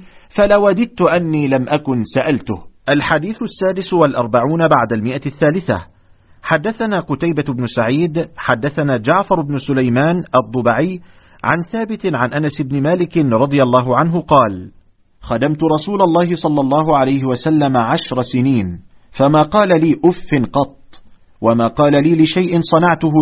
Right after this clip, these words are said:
لما صنعته، ولا لشيء تركته لما تركته، وكان رسول الله صلى الله عليه وسلم من أحسن الناس خلقا، ولا مسست خزا ولا حريرا ولا شيئا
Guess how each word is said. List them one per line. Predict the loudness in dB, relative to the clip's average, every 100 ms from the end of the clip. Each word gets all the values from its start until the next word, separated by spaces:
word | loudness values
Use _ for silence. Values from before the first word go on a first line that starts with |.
| 4
لما | 2
صنعته، | 2 0 0 -2 -8 -10 -18 _ _ -20 -2
ولا | 2 2 2
لشيء | -2 -6 -6 -2 -2
تركته | -2 -2 -2 -4 -2 0
لما | 0 2 0
تركته، | 0 -2 -4 -8 -10 -12 -20 _ _ _ -6
وكان | -2 0 2
رسول | 2 0 -2 0
الله | 2 2 -2
صلى | -4 0 0
الله | 2 2 4 2
عليه | 2 -2 -2
وسلم | -2 -2 0 0 0 -2 -18 _ -16 0
من | 2 2
أحسن | 0 -4 -4 -2
الناس | -2 -2 -4 -4
خلقا، | 0 0 0 -2 -6 -6 -18 -20 -20 -20 -2
ولا | 2 2 2
مسست | -2 -6 -8 -4
خزا | -4 -2 -6 -2 -2 0
ولا | 2 2
حريرا | 2 0 2 2 2 2
ولا | 2 2
شيئا | 0 -2 0 0